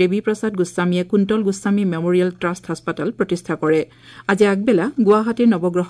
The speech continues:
শ্মশানত চিকিৎসকগৰাকীৰ শেষকৃত্য সম্পন্ন কৰা হয়। ডাক্তৰ দেৱী প্ৰসাদ গোস্বামীৰ মৃত্যুত বিভিন্ন ব্যক্তি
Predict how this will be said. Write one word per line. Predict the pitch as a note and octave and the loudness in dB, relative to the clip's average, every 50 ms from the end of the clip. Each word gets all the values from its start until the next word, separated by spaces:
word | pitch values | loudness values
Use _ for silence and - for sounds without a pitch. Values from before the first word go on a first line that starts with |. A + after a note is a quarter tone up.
| G3 G3 G3 | -4 -6 -2
শ্মশানত | - F#3+ F#3 - - F3+ F3+ F3+ F3+ - | -2 -4 -4 -2 -2 -2 -2 -2 -4 -6
চিকিৎসকগৰাকীৰ | - F3+ G3+ G3 - - G#3+ G3+ G#3+ G#3+ G#3+ G#3+ - A3 A3 - | -8 -8 -8 -8 -6 -6 -4 -2 -2 -2 -2 0 -2 -4 -2 -2
শেষকৃত্য | G3+ G3 - - G#3 G3 G3 - E3+ G3+ C4 - | -8 -8 -4 -4 -4 -4 -2 -4 -4 -6 -2 -2
সম্পন্ন | - F#3 F3 F3+ E3+ E3+ E3 E3 | -4 -4 -2 -2 -4 -4 -4 -2
কৰা | - D#3+ E3 E3+ D#3+ | -2 -2 -2 0 0
হয়। | - F3 E3 - - - _ _ - - - - - - - F#3+ G3+ | 0 0 0 -2 -4 -10 _ _ -20 -20 -20 -20 -20 -10 0 2 2
ডাক্তৰ | F#3+ F#3 - G#3+ G3+ G3 F#3+ | 2 4 2 2 2 4 4
দেৱী | G3 F#3+ A3 | 4 4 2
প্ৰসাদ | A3+ A#3+ A#3+ A3+ - A#3+ A3 F#3+ | 2 0 -2 -2 -2 -2 0 0
গোস্বামীৰ | F3+ F3 - G#3 F#3+ F#3+ F#3 F#3 F3 | -2 -2 0 0 2 2 2 2 2
মৃত্যুত | F3 F3 - - A3 A#3 G3+ F3+ | 0 0 0 -2 -2 -2 2 0
বিভিন্ন | F3+ F3 G3+ F#3+ F#3+ F3+ E3+ | 2 4 4 2 2 2 2
ব্যক্তি | F#3 F#3+ F#3+ - - | 0 0 0 -2 -2